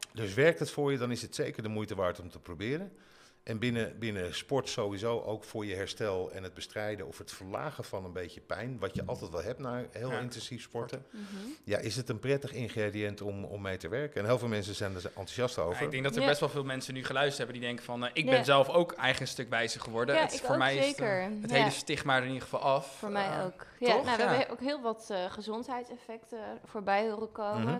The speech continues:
Speaker 3: Pijnverlaging, ontstekingsremmend, extra focus, slaapverbetering. Nou, je gaf ook al even aan, er zijn niet echt zozeer negatieve effecten. Je kunt er niet, geen overdosis van krijgen.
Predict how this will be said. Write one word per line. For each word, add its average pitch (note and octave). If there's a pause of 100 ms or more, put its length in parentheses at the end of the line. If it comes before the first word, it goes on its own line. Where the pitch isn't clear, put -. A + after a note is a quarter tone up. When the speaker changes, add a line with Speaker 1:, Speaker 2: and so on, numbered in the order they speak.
(120)
Speaker 3:
Pijnverlaging, A3
ontstekingsremmend, G3+
extra - (100)
focus, A3+
slaapverbetering. G3+ (560)
Nou, D3
je E3+
gaf G#3+
ook G3+
al F#3
even F#3
aan, F#3+
er F#3
zijn F#3
niet G#3
echt -
zozeer F#3+
negatieve G3
effecten. F#3+
Je F3+
kunt G3
er F#3+
niet, F#3
geen F#3
overdosis F#3+
van G3+
krijgen. F3+